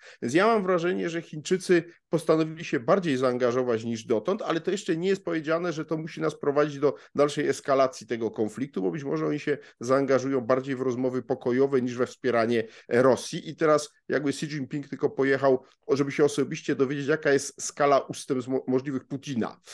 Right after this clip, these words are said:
Y, na co on tak naprawdę, y, byłby się skłonny zgodzić w stosunku do tego, co jest w tej chwili, y, czyli do tej linii frontu, y, jak ona przebiega. I, i, i to będzie oczywiście niezbędne, jak się chce r-, rozmawiać z drugą stroną, a wiemy już, że,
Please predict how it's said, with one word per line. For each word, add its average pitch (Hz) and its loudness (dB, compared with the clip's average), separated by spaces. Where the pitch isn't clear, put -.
Y, 123 4
na 156 2
co 175 2
on 165 2
tak 147 2
naprawdę, 151 2
y, 104 -4
byłby 143 -2
się 143 -4
skłonny 143 0
zgodzić 131 2
w - -20
stosunku 147 0
do 135 2
tego, 139 2
co 135 -2
jest 131 0
w - -20
tej 127 -2
chwili, 131 -4
y, 110 -8
czyli 127 -6
do 131 4
tej 123 4
linii 131 0
frontu, - -2
y, 127 6
jak 131 0
ona 127 2
przebiega. - -8
I, - -14
i, - -10
i 165 -4
to 196 4
będzie 185 6
oczywiście 170 0
niezbędne, 160 2
jak 156 -2
się 147 -8
chce 156 -2
r-, 147 -2
rozmawiać 143 -2
z 127 -14
drugą 143 -2
stroną, 143 -4
a 127 -2
wiemy 143 0
już, 139 -4
że, 123 0